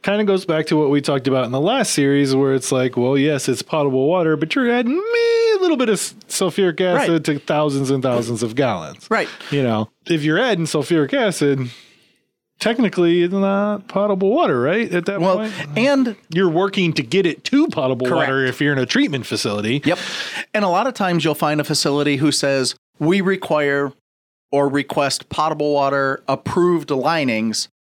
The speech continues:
Speaker 2: for everything in our plant." Well, if you're putting sulfuric acid in there, it's no longer ansi N S F sixty-one, it's sixty.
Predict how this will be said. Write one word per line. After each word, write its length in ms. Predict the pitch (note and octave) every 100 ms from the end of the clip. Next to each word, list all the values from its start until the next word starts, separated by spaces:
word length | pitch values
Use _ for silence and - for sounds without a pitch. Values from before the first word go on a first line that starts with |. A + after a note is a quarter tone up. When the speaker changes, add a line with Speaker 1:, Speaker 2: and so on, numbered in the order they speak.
| _ _ _ _ -
Speaker 2:
for 180 | - -
everything 440 | F3+ F3 D#3+ D#3 D3
in 100 | C3
our 100 | B2+
plant." 360 | C#3 A#2+ D2 _ _ _ _ _ _ _
Well, 420 | D3+ E3+ E3 D#3+ _ _ _ _ -
if 160 | F3
you're 80 | E3+
putting 220 | G#3 B3+
sulfuric 420 | G#3 G#3 F#3+ D#3 F3+
acid 300 | G3+ D#3+ B2+
in 140 | G#2+
there, 280 | A2 A2+ A2 -
it's 180 | D3+ -
no 200 | D#3 F3+
longer 560 | E3 D3+ C#3+ C#3 C#3+ -
ansi 340 | C#3 C3+ C#3
N 80 | B2+
S 140 | B2 C3
F 140 | B2
sixty-one, 800 | - B2+ - B2 D#3+ F#3+ A#2+ B2+ _ _ -
it's 220 | A2+ -
sixty. 720 | - - F#3+ - - -